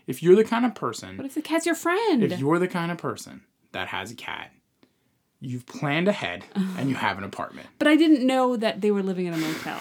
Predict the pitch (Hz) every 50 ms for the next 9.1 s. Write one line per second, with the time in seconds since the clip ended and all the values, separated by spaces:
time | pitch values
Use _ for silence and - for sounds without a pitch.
0 | - 180 165 160 - - 185 185 196 180 170 196 196 196 214 226 294 330 330 -
1 | 156 - 175 170 165 165 165 165 - - - _ - 165 - - 165 160 170 -
2 | 208 196 - 208 185 175 180 185 156 147 165 170 156 147 135 131 127 143 131 113
3 | 101 107 135 139 139 117 98 85 76 - 117 151 151 175 165 151 156 151 165 170
4 | 170 170 165 - - 143 110 101 - - 82 76 71 - - 110 117 120 127 127
5 | 120 117 - - 64 53 - - _ _ _ _ _ - 139 160 165 - - 143
6 | 123 117 - 90 80 80 82 - - - - 135 170 160 110 80 - - - -
7 | - - 277 269 - - - - - - - 311 349 440 453 392 320 285 - -
8 | 247 214 190 151 110 - - - - - - 95 87 _ _ _ - - - 117
9 | 160 -